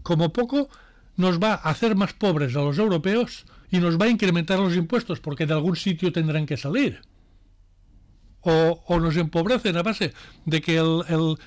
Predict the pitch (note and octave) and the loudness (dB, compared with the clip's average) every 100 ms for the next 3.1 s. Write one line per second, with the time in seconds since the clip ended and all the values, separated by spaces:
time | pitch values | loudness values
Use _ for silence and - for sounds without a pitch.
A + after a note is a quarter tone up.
0 | - F3 A3+ A3+ D#3 A2+ - - E3+ F#3+ | -4 0 2 2 0 -4 -12 -6 -2 0
1 | G3+ F#3+ G3 F#3 - - G#3 F#3 F#3 F#3 | 0 0 -2 -4 -8 -10 -4 -2 -2 0
2 | F#3 F3+ F3+ F#3 E3+ F3+ F3+ - F#3+ A#3+ | 0 0 0 0 0 -2 -2 -2 -2 0
3 | C4 | -2